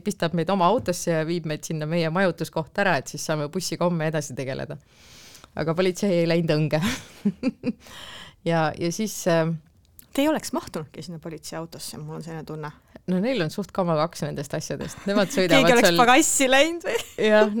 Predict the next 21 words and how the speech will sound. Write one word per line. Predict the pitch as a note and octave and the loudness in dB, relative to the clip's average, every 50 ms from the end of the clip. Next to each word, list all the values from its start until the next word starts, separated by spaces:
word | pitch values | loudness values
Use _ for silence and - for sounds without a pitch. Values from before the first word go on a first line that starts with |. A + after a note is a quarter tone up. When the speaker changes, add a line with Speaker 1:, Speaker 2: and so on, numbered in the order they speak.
| - - | 0 0
Speaker 1:
no | G#3 G3+ | 2 2
nemad | G#3+ A3+ A3+ G3+ F3 - | 2 4 2 2 2 0
sõidavad | - G3 F#3+ F#3 E3 D3 D3+ D3 - - | -2 0 2 2 2 2 0 -2 -2 -2
seal | E3+ D#3 D#3+ | -4 -2 0
kõik | - F#3+ F#3 F3 - | 0 0 0 0 0
kogu | - F3+ D#3+ E3 E3 D#3+ | 0 0 0 2 2 2
aeg | D#3 D#3 D3+ - E3+ | 2 2 2 0 -2
niimoodi, | E3 D#3+ D#3 D3 - D3+ C#3+ | 0 0 -2 -2 -4 -6 -6
et | - - | -2 -2
lapsed | F3+ G3+ - - F3+ - - | -2 -2 0 0 -2 0 0
on | D3+ D3 C#3 | -4 -6 -6
süles, | - - G#3+ A3 A3 G3 F3 E3 E3 E3 - E3+ | -4 -2 -2 0 2 2 2 2 2 0 -2 -2
ei | E3 | -2
mingit | F3 F#3+ G3 F3+ F3 - - - | -2 -4 -4 -4 -6 -8 -4 -4
turvatoole, | G#3+ A3 G#3+ F#3+ E3+ D#3+ E3 F#3+ G3+ G3 F3+ E3 D#3 D#3 D3+ | -2 0 2 2 2 2 2 2 2 4 2 2 2 0 0
ei | D3+ D#3 D#3 D#3+ D#3+ E3+ | -2 -2 -4 -4 -4 -6
mitte | F3+ F#3 - - E3 D#3 | -6 -6 -4 -4 -2 -2
midagi. | F3 F#3 G3 E3+ D3 D3 D#3 D3 C#3+ C#3+ D3 C#3+ - C#3+ D3 D3 A#2+ - - - D#3+ E3+ - - - - | -2 -2 0 -2 -2 -4 -6 -8 -8 -6 -6 -6 -6 -8 -8 -8 -10 -10 -10 -10 -10 -10 -10 -10 -6 -4
Autokastides | D#3+ F#3 G#3+ G#3 - D#3 C#3+ E3 F#3 G3 - - D3+ C#3 D#3 D3+ - E3 D3+ | -2 -2 -2 -2 -4 -4 -2 -2 -2 -2 -4 -8 -10 -8 -8 -8 -6 -4 -2
on | D3+ E3 | -2 0
inimesed. | E3+ F3 D#3+ D3+ D3+ C#3+ - - C#3+ C#3 - _ _ - D#3 | 0 0 0 -2 -2 -6 -4 -6 -6 -8 -8 _ _ -10 -8